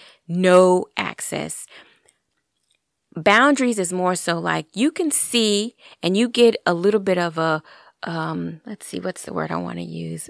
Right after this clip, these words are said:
Okay, 'cause y'all know how I be trying to throw out these big words, and sometimes I have no idea what I'm talking about. But what I wanna say is, like, you get a ocular type of access.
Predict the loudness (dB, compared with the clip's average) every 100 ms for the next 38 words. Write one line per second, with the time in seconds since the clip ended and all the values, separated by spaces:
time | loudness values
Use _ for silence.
0 | -12 -10 -10 -8 -4 -2 0 -2 -4 -6
1 | -6 -4 -4 -6 -4 -4 -4 -4 -6 -6
2 | -10 -16 -18 _ 2 2 0 0 2 2
3 | 2 2 0 -6 -20 -20 -4 -2 0 -2
4 | -4 -4 -4 -4 -6 -6 -6 -8 -8 -10
5 | -10 -8 -8 -8 -12 -10 -10 -12 0 0
6 | 4 4 6 2 2 0 -2 -2 -6 -6
7 | -12 -10 -2 0 2 4 4 4 4 4
8 | 0 -4 -2 0 -2 -2 -8 -20 -14 0
9 | 2 2 -2 -2 -4 -8 -20 -20 -20 _
10 | -2 -2 -2 -8 -10 -10 -10 -12 -12